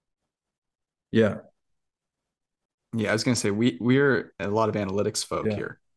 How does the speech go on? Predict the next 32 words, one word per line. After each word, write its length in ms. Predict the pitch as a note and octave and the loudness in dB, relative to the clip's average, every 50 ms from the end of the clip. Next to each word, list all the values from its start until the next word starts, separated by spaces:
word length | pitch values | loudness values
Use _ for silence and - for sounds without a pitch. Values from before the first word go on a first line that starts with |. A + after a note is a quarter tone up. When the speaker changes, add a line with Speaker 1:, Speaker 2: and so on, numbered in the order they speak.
| _ _ | _ _
Speaker 2:
So, 480 | - - - - A#2+ A2 G#2+ G2+ - - | -2 0 0 2 2 2 0 0 -2 -4
you 140 | G#2 A2 G2+ | -4 -2 0
know, 100 | F#2+ F2 | 0 0
Speaker 1:
Uh, 100 | C3 - | 0 2
Speaker 2:
maybe 180 | A2 A2+ A2 A#2+ | 2 2 4 4
you 80 | A#2 G#2+ | 2 4
can 140 | G#2 C3 | 4 4
Speaker 1:
buddy, 120 | D3 D3+ C3+ | 4 4 4
Speaker 2:
just 120 | A#2+ - | 2 2
give 80 | - A#2 | 2 2
a 40 | B2 | 2
Speaker 1:
I'm, 180 | C3 C3+ B2+ | 4 4 4
Speaker 2:
quick 160 | B2+ B2+ C3 | 2 2 0
description 440 | B2+ G#2 - - - - - G#2 A2 | -2 -6 -6 -6 -4 -2 0 2 2
Speaker 1:
I 40 | B2 | 4
Speaker 2:
of 100 | B2 A#2 | 4 6
what 60 | A#2 | 6
we're 60 | A#2 | 4
Speaker 1:
am 60 | A2+ A2 | 4 2
Speaker 2:
talking 200 | - - - G#2 | 0 -2 -2 -2
Speaker 1:
a 20 | |
Speaker 2:
about. 160 | G2+ - - - | -4 -4 -8 -10
Speaker 1:
top 420 | - - B2 A2+ A2+ - - - | -4 0 2 2 2 0 -4 -4
analytics 480 | G#2+ G2 G2 G2 G2 G2 G2 F#2+ - - | -2 0 0 0 0 -2 -2 -4 -6 -8
guy 200 | - F#2+ G2 G2+ | -6 -6 -4 -4
in 220 | G#2 G#2 - G2 | -4 -6 -6 -6
the 120 | G2 G2 | -6 -6
industry. 480 | G2+ G2+ G2 G2 - - G2+ G2+ G#2 G2+ - A#2+ | -6 -6 -8 -8 -10 -10 -10 -10 -10 -12 -14 -12
Okay. 320 | - G#2+ G#2 G#2 G#2 G2+ G#2 - _ _ _ _ _ _ _ _ _ - | -8 -8 -8 -6 -8 -10 -10 -12 _ _ _ _ _ _ _ _ _ -6
<laughs> 920 | D#3+ E3 E3 - - - - - G3 - _ _ _ _ - _ _ _ - | -6 -6 -6 -6 -8 -6 -6 -4 -6 -8 _ _ _ _ -20 _ _ _ -12
All 480 | - - - - - - - - - | -12 -8 -6 -6 -8 -6 -8 -8 -4
right. 300 | D#3 D3 A#2+ - A#2+ B2+ | -2 -2 -2 -2 -6 -8